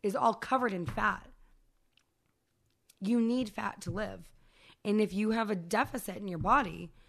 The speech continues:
your body's going to do what it can to make up for it.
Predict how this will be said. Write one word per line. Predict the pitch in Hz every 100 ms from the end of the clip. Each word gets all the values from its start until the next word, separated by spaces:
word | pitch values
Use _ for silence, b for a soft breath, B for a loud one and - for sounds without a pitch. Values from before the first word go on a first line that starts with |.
| b -
your | 202
body's | 185 214 247 202
going | 220 190
to |
do | 170 208
what | 226
it | 185
can | - 208 185
to | 185
make | 170 285
up | 339
for | - 160 151
it. | -